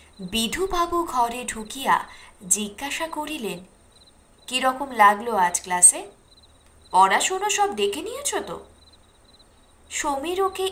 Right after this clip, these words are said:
একটু একটু দেখিয়ে দিস তো, কোথায় কিসের পড়া। ক্লাসের রুটিনটা ওকে লিখে দে বরং। সব বই কেনা হয়েছে তো তোমার? জিওমেট্রি নেই? আচ্ছা,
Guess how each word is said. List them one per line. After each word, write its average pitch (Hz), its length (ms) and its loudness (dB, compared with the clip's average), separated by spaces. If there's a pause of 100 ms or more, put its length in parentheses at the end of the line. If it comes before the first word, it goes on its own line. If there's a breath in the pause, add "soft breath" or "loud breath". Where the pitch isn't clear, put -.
(120)
একটু 339 480 -6
একটু 359 220 -6
দেখিয়ে 247 480 -6
দিস 339 280 -4
তো, 403 180 -4 (200)
কোথায় 269 360 0
কিসের 320 400 -4
পড়া। 320 300 4 (920)
ক্লাসের 262 360 4
রুটিনটা 302 460 0
ওকে 302 180 -2
লিখে 277 280 -6
দে 277 120 -2
বরং। 190 340 0 (1040)
সব 262 320 6
বই 311 120 0
কেনা 311 280 4
হয়েছে 370 340 4
তো 269 120 -4
তোমার? 269 320 4 (720)
জিওমেট্রি 233 540 -2
নেই? 294 300 -6 (1400)
আচ্ছা, 196 800 0